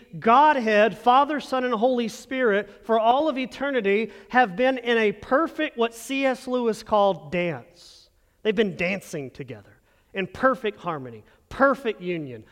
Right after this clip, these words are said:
perfect love, perfect fellowship, one with another.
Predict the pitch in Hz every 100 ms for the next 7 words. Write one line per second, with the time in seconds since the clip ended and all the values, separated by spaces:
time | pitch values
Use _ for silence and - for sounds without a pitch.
0 | _ - - 277 277 226 - 165 139 110
1 | - - - 247 269 269 247 - - 190
2 | 180 - 165 139 - - 190 247 302 285
3 | 247 254 240 202 202 202 143